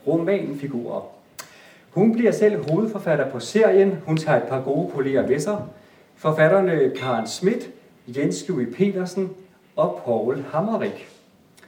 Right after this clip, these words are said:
Og han er vigtig, fordi det er ham, der navngiver denne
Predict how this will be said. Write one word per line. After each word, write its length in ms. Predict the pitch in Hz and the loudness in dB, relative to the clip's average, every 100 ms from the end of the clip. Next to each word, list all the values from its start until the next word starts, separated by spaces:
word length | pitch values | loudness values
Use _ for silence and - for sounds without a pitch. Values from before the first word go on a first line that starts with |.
| _ - - - | _ -20 -16 -2
Og 120 | 117 | 0
han 220 | 139 170 | 2 0
er 100 | 180 | 0
vigtig, 440 | 147 185 - - - - _ _ _ _ - | -2 -4 -4 -10 -12 -20 _ _ _ _ -20
fordi 300 | - 143 180 | -6 -2 0
det 140 | 190 180 | 4 4
er 60 | |
ham, 260 | - 147 185 | 4 -2 -2
der 140 | 185 | 0
navngiver 520 | 151 120 180 - 139 139 | 2 2 0 -2 -2 0
denne 280 | 151 165 | 0 -2